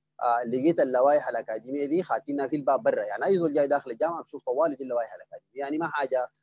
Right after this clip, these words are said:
أنت كل يوم داخل الجامعة قاري اللائحة، كل يوم طالع من الجامعة، آه، قاري اللائحة. في بعض الجامعات بتعلقها، آه، في البوردات في الكلية وكده، وفي بعض الجامعات بتطلعها مع كل جدول الامتحانات،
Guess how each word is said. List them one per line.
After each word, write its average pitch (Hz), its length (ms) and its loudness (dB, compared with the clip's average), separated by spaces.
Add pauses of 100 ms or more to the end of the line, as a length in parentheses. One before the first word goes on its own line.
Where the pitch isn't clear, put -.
(140)
أنت 147 100 -2
كل 196 180 2
يوم 170 120 2
داخل 139 220 0
الجامعة 123 360 -6
قاري 120 120 2
اللائحة، 120 340 -2
كل 117 140 -18
يوم 113 160 -20
طالع 117 160 -4
من 107 60 -12
الجامعة، 143 380 -16 (460)
آه، 113 340 -2
قاري 127 120 4
اللائحة. 98 340 -12
في 156 80 -2
بعض 170 180 0
الجامعات 175 400 0
بتعلقها، 147 580 0 (680)
آه، 104 520 -2
في - 180 -8
البوردات 110 680 0 (400)
في 104 60 -20
الكلية 127 380 -8
وكده، 165 400 -2 (300)
وفي 120 120 -6
بعض 160 180 4
الجامعات 143 400 0
بتطلعها 147 540 0
مع 131 180 2
كل 151 220 0
جدول 135 280 0
الامتحانات، 123 560 -2